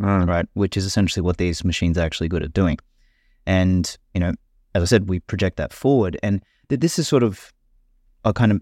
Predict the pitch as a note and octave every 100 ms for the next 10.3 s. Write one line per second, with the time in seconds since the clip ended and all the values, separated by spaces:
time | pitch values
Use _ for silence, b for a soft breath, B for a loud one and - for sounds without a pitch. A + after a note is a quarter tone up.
0 | - G2+ - G2+ F#2 - G2 F#2+ F#2 F#2+
1 | - - F#2+ F2+ F2 F#2 - - G2+ G#2
2 | F#2+ D#2 E2 D2+ D2 F2 G#2 G2 A2+ G#2+
3 | - _ _ _ _ _ _ _ _ _
4 | _ _ _ _ _ _ _ _ _ _
5 | _ _ _ _ _ _ _ _ _ _
6 | _ _ _ _ _ _ _ A#2+ A#2+ A#2
7 | A2+ G#2 G#2+ C3 - A#2+ G2+ G2+ F#2+ E2
8 | F2 E2+ D#2 - F2+ - F2 - E2+ E2
9 | E2+ E2 - F#2 E2+ F2+ D#2+ D#2+ C2 -
10 | - F2+ F2+